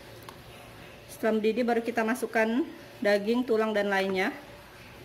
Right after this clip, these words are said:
Ini rencananya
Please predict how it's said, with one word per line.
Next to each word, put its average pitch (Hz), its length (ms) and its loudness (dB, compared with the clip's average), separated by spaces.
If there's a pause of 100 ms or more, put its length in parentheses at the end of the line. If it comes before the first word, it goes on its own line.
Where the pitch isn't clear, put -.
(1900)
Ini 240 160 4
rencananya 247 800 4